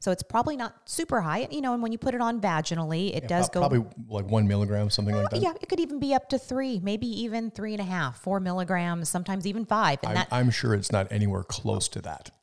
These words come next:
Speaker 1: I know, but I usually u-, you know, I use so many different doses and usually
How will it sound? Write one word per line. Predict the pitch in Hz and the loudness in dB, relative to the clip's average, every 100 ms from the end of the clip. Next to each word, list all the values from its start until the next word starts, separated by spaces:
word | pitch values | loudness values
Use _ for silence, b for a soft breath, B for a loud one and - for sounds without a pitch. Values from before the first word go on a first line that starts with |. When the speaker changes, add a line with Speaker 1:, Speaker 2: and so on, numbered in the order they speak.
| _ 208 | _ -10
Speaker 1:
I | 185 | -6
know, | 147 | -2
but | 180 | 6
I | 180 | 6
usually | 202 208 202 202 | 6 0 -2 -4
u-, | 190 190 | -4 -4
you | - | -2
know, | 170 | 0
I | 180 | 2
use | 185 165 | 2 0
so | - 175 | 0 0
many | 156 | 0
different | 156 151 147 | -2 -4 0
doses | 156 151 156 143 | 2 2 0 -2
and | 147 156 | -2 -4
usually | 151 156 143 | -4 -4 -4